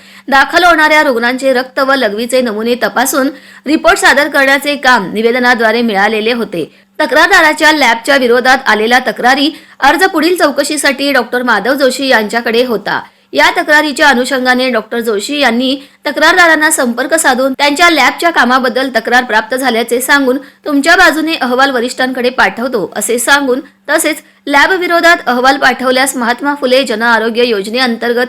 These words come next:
केलेल्या कामाचे उर्वरित बिल निघणार नाही अशी भीती दाखवून त्यासाठी दोन लाख रुपयांच्या लाचेची मागणी केली.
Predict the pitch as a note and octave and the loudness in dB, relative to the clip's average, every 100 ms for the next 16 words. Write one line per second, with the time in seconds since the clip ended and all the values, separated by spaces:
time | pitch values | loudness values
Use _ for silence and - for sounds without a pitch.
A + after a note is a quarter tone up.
0 | B3 G3+ G#3 A3 B3 A3+ G3 G#3+ B3 A#3 | -4 -6 -4 -2 -2 -2 -2 -2 0 0
1 | F#3+ G#3 B3+ G#3+ B3+ B3+ D#4 - _ C4+ | 0 -2 -2 -4 -2 -2 -2 -10 _ -4
2 | D4 C#4+ F4 F4 B3 F#3+ - A3+ B3+ A3 | -2 0 0 0 -2 -4 -4 -4 -2 -4
3 | G#3 C4 C#4 D4+ C#4+ C#4+ - - - C#4+ | -2 0 0 0 0 -2 -6 -14 -2 0
4 | F4 E4 E4 A#3+ A3+ D#4 C#4+ D4+ D#4+ D4+ | 2 0 0 0 0 2 2 0 0 -2
5 | C#4 C#4 C4+ C#4 B3 G3 A#3+ C4 B3 G3+ | 0 0 0 0 0 0 -4 -2 -2 0
6 | G3 A#3+ A#3+ G#3 D#3 | 0 -2 -2 -2 -2